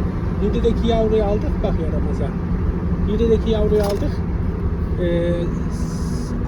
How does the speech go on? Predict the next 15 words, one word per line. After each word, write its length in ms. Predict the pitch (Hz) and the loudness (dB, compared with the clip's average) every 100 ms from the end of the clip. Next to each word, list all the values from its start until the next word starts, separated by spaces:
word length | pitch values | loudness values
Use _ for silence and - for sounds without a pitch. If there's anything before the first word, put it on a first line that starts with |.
| - - - - 190 | -4 -2 -2 -2 0
Ağaçören'e 480 | 233 240 240 196 175 | 0 0 0 2 2
geldik 300 | 165 156 - | 0 0 -2
arkadaşlar. 500 | 160 175 165 165 165 | -2 -4 -2 -2 -2
Aksaray'ın 460 | - - 185 180 | -2 -2 -2 -2
son 200 | 170 180 | -2 -4
ilçesi. 420 | 175 160 165 156 170 - - - - - - - - - - - - - - - - - - - - - - - - - - - - - - - - | -2 -2 -2 -2 -2 -2 -2 -2 -2 -2 -2 -2 -2 -4 -2 -2 -2 -4 -4 -4 -4 -4 -4 -2 -2 -2 -2 -4 -4 -4 -2 -4 -4 -4 -2 0 0
Bu 80 | 285 | 4
miniyi 300 | 285 240 202 | 4 6 6
aldık. 340 | 175 175 269 302 - - - - - - - | 4 0 0 -2 -2 -4 -4 -4 -2 -2 -2
Şimdi 180 | 269 269 277 | -2 -2 -2
Kırşehir 320 | 285 220 185 | -2 -2 0
arkadaşlar. 480 | 170 185 175 170 180 175 | 0 -2 -2 -2 -2 -2
Allah 120 | 185 | 0
izin 220 | 180 180 | 0 -2
verirse 220 | 180 175 | -2 -2